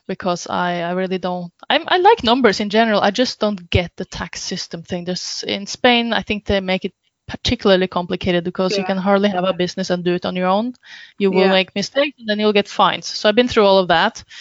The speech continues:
Speaker 2: Mm-hmm.
Speaker 1: and I'm like, "Okay, I'd rather pay my accountant all this money instead of the fines." <laughs>
Speaker 2: Yes.
Speaker 1: At least I don't need to worry about it. But I had to laugh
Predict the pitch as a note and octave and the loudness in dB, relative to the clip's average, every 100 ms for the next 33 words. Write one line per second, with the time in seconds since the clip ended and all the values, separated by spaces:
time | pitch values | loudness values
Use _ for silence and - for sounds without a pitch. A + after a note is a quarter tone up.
0 | - - G#3+ A3+ A3 A3 G3+ G3 F#3+ F#3+ | -18 -10 -6 -4 -4 -2 2 4 2 -2
1 | _ F#3+ - F3 G3 E3+ E3+ - - G3+ | _ -6 -2 -2 0 0 -2 -2 0 4
2 | A3 A#3 - F#3 F#3+ G3 - - G3 - | 4 2 2 4 4 2 -4 -4 -4 0
3 | F3+ G3 C#4 C#4 B3+ B3 C4 C4 C4 A#3 | 0 0 -4 0 0 0 0 0 0 -4
4 | - F#3+ F#3+ F#3+ F#3 _ - G3 - F#3+ | -2 2 4 2 -2 _ -8 -8 2 2
5 | A#3+ G4+ - - - C4+ - D#4 - F4 | 4 0 -4 -6 -4 -4 -4 -4 -2 -2
6 | - B3+ - - - - C4 B3 A#3+ - | 0 -2 -2 -10 -12 -2 -2 0 0 2
7 | - A3 G#3 G#3 G3+ G3 F#3 F#3+ G3 G3+ | 2 2 0 -2 -4 -2 0 0 0 0
8 | G3+ B3 _ - - - - - A3+ B3 | 0 -4 _ -18 -14 -12 -12 0 2 4
9 | D#4+ G4 D#4+ G#3 F#3 G#3 A3 | 2 2 4 4 4 2 0